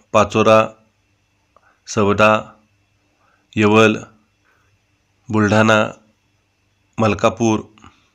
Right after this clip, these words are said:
चिखली, सिल्लोड, देऊळगाव रा-, राजा, लोणार ह्या भागामध्ये, अ, बऱ्यापैकी पाऊस पडू शकतो आज, आज ह्याच्यामध्ये. सोबत औरंगाबादला पण पाऊस आहे बघा आज.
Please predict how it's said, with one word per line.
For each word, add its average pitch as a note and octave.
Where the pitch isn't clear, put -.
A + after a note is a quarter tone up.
चिखली, G#2+
सिल्लोड, G#2+
देऊळगाव G#2+
रा-, G#2
राजा, G#2
लोणार G#2
ह्या C#3
भागामध्ये, C#3+
अ, C3
बऱ्यापैकी A#2+
पाऊस A#2+
पडू G#2+
शकतो G2
आज, G2+
आज G#2
ह्याच्यामध्ये. F#2
सोबत A2
औरंगाबादला A#2+
पण A#2
पाऊस G#2+
आहे G2
बघा F#2
आज. G2